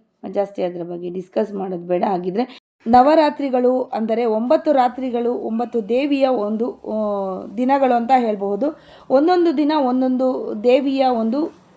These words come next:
ವಿಶೇಷವಾದಂತಹ ದಿನ. ಒಂಬತ್ತು ದಿನಗಳು ಒಂಬತ್ತು ದೇವಿಗೆ ಯಾವ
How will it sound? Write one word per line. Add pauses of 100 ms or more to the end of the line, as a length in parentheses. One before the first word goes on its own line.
(340)
ವಿಶೇಷವಾದಂತಹ (100)
ದಿನ. (460)
ಒಂಬತ್ತು
ದಿನಗಳು
ಒಂಬತ್ತು
ದೇವಿಗೆ
ಯಾವ